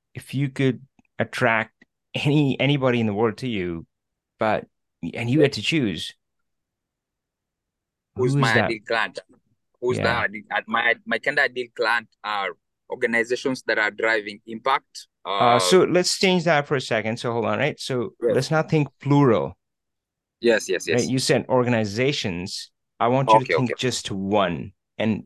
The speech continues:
Speaker 1: even better if you can think of a person, not really
Speaker 2: Yes.
Speaker 1: like a business. So yeah, so tell me about your ideal client.
Speaker 2: Uh,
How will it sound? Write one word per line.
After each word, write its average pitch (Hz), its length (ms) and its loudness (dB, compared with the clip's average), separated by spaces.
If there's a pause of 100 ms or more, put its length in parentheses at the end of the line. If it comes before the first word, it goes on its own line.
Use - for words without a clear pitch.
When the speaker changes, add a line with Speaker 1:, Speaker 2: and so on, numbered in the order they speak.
Speaker 1:
even 160 240 4
better 135 260 4
if 127 140 -4
you 127 40 -4
can 120 140 0
think 120 220 -4
of 98 80 -6
a 95 80 -10 (160)
person, 101 640 2 (100)
not 98 240 -2
really 98 480 0 (100)
Speaker 2:
Yes. 90 300 0
Speaker 1:
like 92 220 -8
a 78 120 -2 (160)
business. 85 380 -2
So - 140 -6
yeah, 92 260 -2
so - 120 -10
tell 120 200 -2
me 120 120 2
about 104 260 0
your - 100 -8
ideal 92 300 -6
client. 69 420 -8 (2000)
Speaker 2:
Uh, 90 480 4